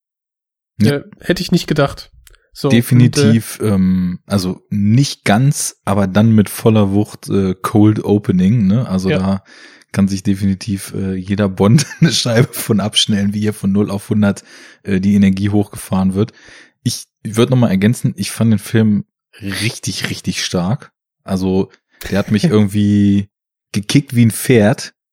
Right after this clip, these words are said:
Speaker 1: und, äh,
Speaker 2: <laughs>
Speaker 1: also
Speaker 2: Sehr gut.
Speaker 1: ich, ich mochte total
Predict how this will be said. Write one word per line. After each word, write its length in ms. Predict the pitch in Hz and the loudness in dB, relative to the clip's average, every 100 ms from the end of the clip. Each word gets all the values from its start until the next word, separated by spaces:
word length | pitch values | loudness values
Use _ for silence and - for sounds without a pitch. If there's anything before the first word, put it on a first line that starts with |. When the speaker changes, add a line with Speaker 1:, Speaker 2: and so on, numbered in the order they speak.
| _ _ _ | _ _ _
Speaker 1:
und, 380 | 101 95 92 101 | 0 2 2 2
äh, 340 | 101 95 95 - - - | 2 2 0 -8 -20 -20
Speaker 2:
<laughs> 280 | _ _ - | _ _ -6
Speaker 1:
also 200 | 92 98 | -4 -4
Speaker 2:
Sehr 340 | - - 151 | -4 -4 -2
gut. 240 | 139 143 _ | -4 -10 _
Speaker 1:
ich, 180 | 160 - | -8 -6
ich 120 | - | -4
mochte 440 | 98 117 - 123 120 | -2 -2 2 0 0
total 640 | 98 - 104 107 120 135 | -8 -2 2 2 0 -2